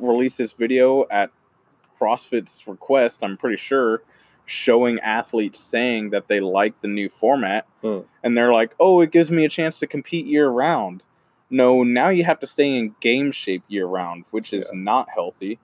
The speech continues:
Speaker 1: You don't get your off-season.
Speaker 2: Yeah.
Speaker 1: I mean, two months after the games, they have to go compete for the Open, so they don't even get time to just relax and be a shitbag for a few weeks.
Speaker 2: Right.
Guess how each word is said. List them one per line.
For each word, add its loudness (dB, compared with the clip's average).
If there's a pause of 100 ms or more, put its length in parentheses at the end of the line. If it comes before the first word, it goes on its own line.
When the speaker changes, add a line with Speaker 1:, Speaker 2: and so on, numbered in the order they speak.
(280)
Speaker 1:
You -8
don't 2
get 0
your -2
off-season. -2 (140)
Speaker 2:
Yeah. -18 (400)
Speaker 1:
I 0
mean, -6 (200)
two 0
months 0
after 2
the 0
games, -4
they 2
have -2
to -10
go 4
compete -6
for -6
the -2
Open, 0
so -2
they 0
don't -2
even -2
get -4
time -4
to -14
just -8 (480)
relax -2
and -6
be -2
a 0
shitbag -2
for -4
a -6
few -4
weeks. -6
Speaker 2:
Right. -2